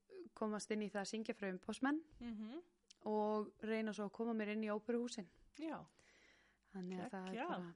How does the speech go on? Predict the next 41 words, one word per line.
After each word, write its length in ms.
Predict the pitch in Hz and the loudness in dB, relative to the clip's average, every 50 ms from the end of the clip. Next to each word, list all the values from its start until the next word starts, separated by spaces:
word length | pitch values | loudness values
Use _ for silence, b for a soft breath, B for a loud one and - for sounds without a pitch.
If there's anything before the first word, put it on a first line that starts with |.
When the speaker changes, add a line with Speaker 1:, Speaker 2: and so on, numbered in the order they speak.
| _ _ - | _ _ -8
Speaker 1:
næst 240 | 208 196 185 - - | -6 -6 -4 -2 -2
á 40 | 196 | 0
dagskrá. 440 | 190 208 208 - - - 185 180 165 - | 0 0 -2 -4 -8 -8 -6 -8 -8 -6
Speaker 2:
Já, 200 | 285 285 269 208 - 202 - - | -4 -4 -4 -4 -4 -8 -12 -12
þannig 160 | 226 208 208 | -10 -8 -6
að 60 | 202 | -4
það 120 | 226 214 | -2 -2
er 100 | 202 202 | -2 -4
stórt 300 | - - 247 302 302 - | -4 -2 0 0 0 2
ævintýri 420 | - - 294 359 349 320 - 269 254 | 4 4 6 6 4 2 2 0 2
framundan. 420 | 294 311 269 208 180 170 170 190 - | 2 2 2 2 -2 -6 -8 -2 2
Speaker 1:
Já, 260 | 240 226 226 226 214 208 208 | 4 6 8 8 8 8 6
ég 140 | 208 214 208 | 4 4 4
vona 240 | 220 254 269 240 233 | 4 4 6 6 6
það. 400 | 196 240 208 185 208 220 226 220 | 8 8 6 6 6 2 -2 0
Speaker 2:
Já, 140 | 220 202 175 | 0 4 10
Speaker 1:
<laughs> 460 | 240 302 247 - - - - - - - | 10 10 10 8 0 -4 -4 -14 -12 -6
Speaker 2:
algjörlega. 720 | - 311 370 - - - 214 226 262 269 214 - - 196 - - - _ _ _ B B B B B B B B | -2 -2 -2 -2 -2 -4 -2 0 2 0 0 0 -4 -8 -10 -14 -20 _ _ _ B B B B B B B B
En, 220 | 254 262 262 262 254 | 2 4 4 4 4
eh, 200 | 254 247 240 - | 4 2 2 2
hefurðu, 540 | - 269 277 277 269 285 277 269 254 240 - - 240 | 2 4 4 6 6 6 6 8 6 6 4 0 -2
hérna, 580 | 254 247 226 - - 233 220 214 214 208 196 - _ _ _ _ _ _ _ _ _ _ _ _ - _ _ _ - - - _ _ - - - - _ _ _ _ _ _ _ _ _ _ _ _ - | -2 -2 -2 -4 -6 -2 0 0 2 0 -2 -4 _ _ _ _ _ _ _ _ _ _ _ _ -20 _ _ _ -20 -20 -20 _ _ -20 -20 -20 -20 _ _ _ _ _ _ _ _ _ _ _ _ -4
hefurðu 320 | 226 226 226 214 214 220 | -2 -2 0 2 0 0
einhverja 260 | 208 - 220 196 180 | 0 0 -2 -2 2
ráðleggingar 560 | 185 180 196 247 302 311 349 339 320 320 311 | 2 2 2 4 4 4 4 4 4 2 2
fyrir 160 | 302 311 294 277 | 2 2 0 4
þá 100 | 311 311 302 | 4 2 2
sem 180 | 302 - 277 262 | 2 0 -2 0
hafa 200 | 233 220 196 - 190 | 2 2 2 2 2
áhuga 320 | 202 214 220 233 294 285 | 2 0 0 2 4 4
á 60 | 254 220 | 6 4
að 100 | 196 190 | 2 0
vinna 240 | 214 240 285 330 | -2 0 0 2
við 140 | 311 262 233 - | 0 0 0 -2
það 180 | 233 247 - | -4 -6 -4
sem 120 | - 240 214 | -4 -8 -8
þú 180 | - 190 175 | -6 -8 -8
ert 120 | 190 - 240 | -6 -6 -6
að 80 | 226 | -4
vinna 220 | 214 196 190 214 254 | -4 -4 -4 -4 -4
við? 180 | 330 403 - | -6 -8 -10